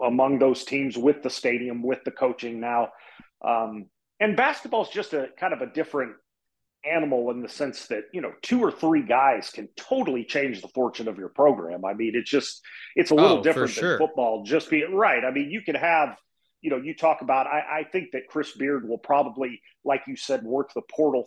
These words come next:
Speaker 1: first, have some success, and then maybe it'll be easier to recruit those blue chip guys. But, you know, it's, it's just, like I said, it's different. You could, two or three guys could totally change the trajectory of the program. And I think Chris Beard will have enough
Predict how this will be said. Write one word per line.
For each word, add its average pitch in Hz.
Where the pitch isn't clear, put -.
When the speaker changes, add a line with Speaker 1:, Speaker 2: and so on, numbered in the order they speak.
Speaker 1:
first, -
have 180
some 139
success, 147
and 127
then 143
maybe 131
it'll 110
be 127
easier 117
to 113
recruit 107
those 127
blue 120
chip -
guys. 107
But, 143
you -
know, 110
it's, -
it's 214
just, -
like 170
I 160
said, 208
it's 120
different. 123
You 165
could, 117
two 233
or 202
three 170
guys 160
could 123
totally 151
change 139
the 110
trajectory 117
of 98
the -
program. 107
And 110
I 120
think 139
Chris -
Beard 120
will 110
have 120
enough 117